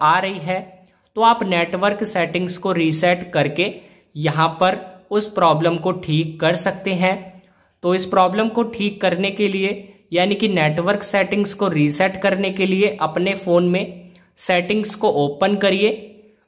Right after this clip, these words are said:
और नेटवर्क सेटिंग्स रीसेट करने से आपका कोई डेटा डिलीट नहीं होता है। अगर आपने कोई Wi-Fi कनेक्ट कर रखा होगा तो यहाँ पर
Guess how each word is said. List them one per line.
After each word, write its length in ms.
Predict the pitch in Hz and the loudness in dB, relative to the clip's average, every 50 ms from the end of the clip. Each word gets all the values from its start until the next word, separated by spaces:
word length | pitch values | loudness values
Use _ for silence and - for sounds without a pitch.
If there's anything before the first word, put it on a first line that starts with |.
| _ - | _ 0
और 260 | 165 165 170 180 185 | 2 2 4 2 2
नेटवर्क 540 | 185 190 185 185 185 208 202 226 233 233 254 | 0 0 -2 0 -2 -2 -2 -2 -2 -2 -4
सेटिंग्स 540 | 240 - 220 208 190 190 214 226 214 - - | -4 -2 0 0 0 0 0 -2 -2 -2 -2
रीसेट 420 | 156 156 165 160 160 196 202 196 | 0 0 0 0 2 0 0 0
करने 340 | - - 202 185 185 196 190 | 0 0 0 0 0 -2 -2
से 120 | 185 202 208 | 0 2 2
आपका 320 | 180 175 175 - 190 185 | 2 2 0 -2 -2 -2
कोई 220 | 185 190 196 208 | 0 0 0 0
डेटा 400 | 185 151 151 143 143 143 185 190 | 2 4 4 4 4 4 4 2
डिलीट 380 | 190 185 180 190 185 185 185 190 | 2 2 0 0 0 0 0 0
नहीं 420 | 180 170 151 143 139 151 180 202 | 0 0 0 0 0 0 0 0
होता 360 | 196 196 190 180 185 190 185 185 | 0 0 0 0 2 2 2 2
है। 460 | 175 185 185 196 - - - - - _ _ _ _ _ - | 2 0 -4 -4 -6 -12 -20 -20 -20 _ _ _ _ _ -2
अगर 220 | 170 185 208 226 | 0 2 2 2
आपने 320 | 226 226 226 - 220 214 220 | 2 2 0 0 -2 -2 0
कोई 180 | 220 233 226 | 2 2 0
Wi-Fi 520 | 170 139 151 143 147 151 156 208 214 208 208 | 2 2 2 2 2 2 2 2 0 2 2
कनेक्ट 300 | 208 202 208 202 202 - | 2 2 2 0 -2 -2
कर 180 | - 196 196 | -2 0 2
रखा 300 | 190 196 185 190 - 202 | 2 0 0 0 2 2
होगा 340 | 196 185 190 185 185 190 202 | 2 2 2 2 2 2 0
तो 140 | 196 196 190 | 0 0 -2
यहाँ 340 | 185 160 147 139 147 147 151 | -2 0 0 0 2 0 0
पर 420 | 151 - 185 185 190 - - - | 0 0 0 0 0 -2 -6 -14